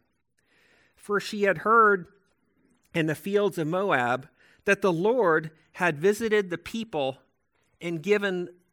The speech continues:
given them food. She, so, so she set out from the place where she was with her two daughters-in-law, and they went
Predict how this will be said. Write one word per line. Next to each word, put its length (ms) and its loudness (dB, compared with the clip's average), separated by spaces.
given 300 -2
them 180 -2
food. 480 -6
She, 180 -4
so, 600 -4
so 260 -4
she 220 -8
set 340 -4
out 400 2
from 240 -6
the 80 -2
place 580 -6
where 140 -6
she 200 -10
was 580 0
with 200 -6
her 100 -2
two 240 -6
daughters-in-law, 800 -2
and 240 -2
they 100 2
went 400 -2